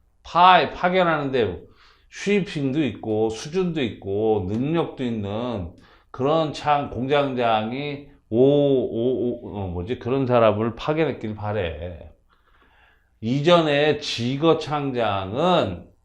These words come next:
바니까 을을 뭐야? 우리, 우리 공장을 해고, 그러니까, 어, 힘들게 하고 어렵게 하고, 예. 다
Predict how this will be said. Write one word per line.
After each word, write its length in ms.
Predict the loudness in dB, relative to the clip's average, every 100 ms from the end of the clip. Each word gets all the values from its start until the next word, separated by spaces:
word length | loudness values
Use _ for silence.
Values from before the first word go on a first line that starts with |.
| _ _ _ -16
바니까 680 | -4 -2 -2 -2 -4 -2
을을 580 | -2 0 2 2 0 -4
뭐야? 420 | -6 -4 -4 -6 -16 _ _ _
우리, 760 | -8 -2 0 2 2 0 -2 -4
우리 460 | -4 -2 -2 -2 -6
공장을 1300 | -6 -6 -4 0 0 0 -2 -4 -2 0 0 -4 -12 _ _ _ _ -4
해고, 1200 | 0 4 4 4 4 2 0 2 4 2 0 -14
그러니까, 400 | -20 -10 -8 -8 -16 _ _ _ _ -12
어, 220 | -10 -10
힘들게 540 | -4 -2 0 0 4 6
하고 280 | 6 4
어렵게 360 | 4 4 2 4
하고, 400 | 4 2 -4 -8
예. 340 | -8 -8 -10 -16 _ _ _ _ -10
다 360 | 4 8 8